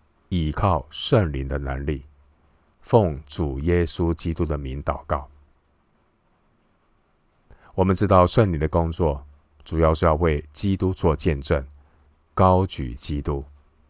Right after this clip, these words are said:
因此，在圣灵里的祷告是指合乎神心意、荣耀神的祷告。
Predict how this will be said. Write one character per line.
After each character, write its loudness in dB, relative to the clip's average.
因 4
此， -2
在 8
圣 6
灵 4
里 2
的 2
祷 2
告 2
是 -2
指 0
合 2
乎 -2
神 0
心 -2
意、 0
荣 2
耀 2
神 -4
的 -2
祷 -2
告。 -4